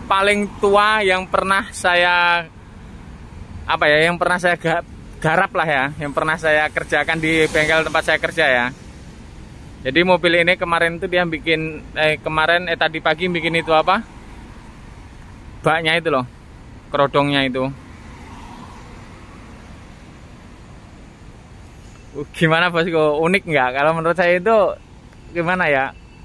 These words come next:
<laughs> Cilik mentik gitu loh. Kalau menurut saya sih ya. Nah, itu, itu bagian luar ya. Kita langsung mulai ke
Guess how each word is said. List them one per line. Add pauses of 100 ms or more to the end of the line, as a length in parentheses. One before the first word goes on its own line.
(120)
<laughs>
Cilik
mentik
gitu
loh. (640)
Kalau
menurut
saya
sih
ya. (2500)
Nah,
itu,
itu
bagian
luar
ya. (800)
Kita
langsung
mulai
ke